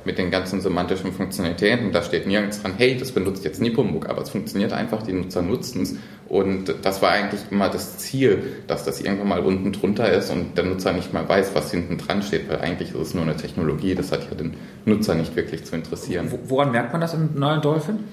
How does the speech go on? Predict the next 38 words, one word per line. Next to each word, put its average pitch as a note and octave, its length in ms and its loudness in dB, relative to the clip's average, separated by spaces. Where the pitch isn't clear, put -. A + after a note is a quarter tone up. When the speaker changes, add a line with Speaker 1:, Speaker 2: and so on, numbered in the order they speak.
Speaker 1:
Im G2 140 2
neuen A2+ 320 4
Dolphin G#2+ 380 4
gibt's - 240 0
halt G#2 220 2
solche G2+ 260 0
Sachen G#2+ 560 0
wie, G#2 420 2
„Zeig - 280 -2
mir F#2+ 200 0
alle G2 180 4
Dateien, G2 680 2
alle F#2+ 220 4
Bilder F#2+ 480 4
oder F2 160 0
sowas - 540 -4
und F2+ 400 0
zeig - 280 -2
mir F2+ 420 2
die F#2+ 100 2
Dateien, F2+ 520 2
die F2+ 80 -2
ich F2+ 180 2
heute E2+ 200 4
benutzt F2 420 0
habe F2+ 200 2
oder D2 180 0
gestern - 320 0
benutzt - 420 0
habe.“ F2+ 120 -2
Und F#2+ 140 0
das D#2 140 2
ist D#2 120 -2
alles D#2 320 4
über E2 420 2
Nepomuk E2+ 460 0
mittlerweile E2+ 580 0
umgesetzt. F#2 680 0